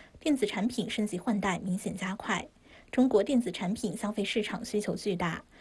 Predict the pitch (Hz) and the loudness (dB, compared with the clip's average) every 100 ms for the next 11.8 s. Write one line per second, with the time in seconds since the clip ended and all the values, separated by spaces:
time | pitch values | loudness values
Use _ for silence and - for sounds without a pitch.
0 | - - 269 285 254 269 294 214 185 247 | -20 0 4 4 4 0 2 2 4 0
1 | - - 226 240 - - 214 185 180 170 | 0 2 2 2 -2 -2 0 0 0 -2
2 | 220 214 208 - - 208 208 - - 190 | 0 2 2 -2 0 2 2 0 -8 0
3 | 196 214 233 196 190 - 240 214 180 180 | 0 2 2 2 0 0 0 0 -4 -4
4 | 214 - - - - - - - - 226 | -2 -4 -8 -18 -20 -20 -20 -8 4 6
5 | 214 226 208 - 208 226 - 247 226 170 | 6 4 2 2 0 0 2 0 0 0
6 | 180 226 240 - - 233 180 180 220 226 | 0 0 2 0 -2 -2 -4 -4 -2 -2
7 | 170 - 214 - - 233 247 - 175 160 | -4 -2 -2 -2 0 2 2 -4 -4 -6
8 | - 196 202 196 - - - - - 254 | -4 -6 -4 -4 -6 -12 -20 -12 4 4
9 | 277 285 302 311 208 - 269 240 - - | 6 2 2 2 2 2 -2 -2 -4 -8
10 | - - 190 185 170 214 190 156 - - | -8 -4 -2 -2 -2 -4 -4 -6 -4 -2
11 | 175 - 214 - - 190 185 | -2 0 -2 -2 0 2 0